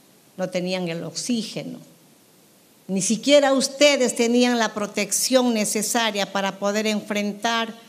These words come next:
a ese virus que no se sabía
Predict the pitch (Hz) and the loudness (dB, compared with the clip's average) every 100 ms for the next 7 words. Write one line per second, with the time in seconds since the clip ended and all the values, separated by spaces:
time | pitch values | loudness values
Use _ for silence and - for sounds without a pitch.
0 | - - - - - - 202 233 247 247 | -20 -20 -20 -20 -12 -4 0 2 2 2
1 | 226 208 247 240 214 - 208 214 214 208 | 0 2 2 2 0 -4 -2 -2 -2 -4
2 | - 202 214 226 196 156 | -2 -4 -2 -2 -2 -6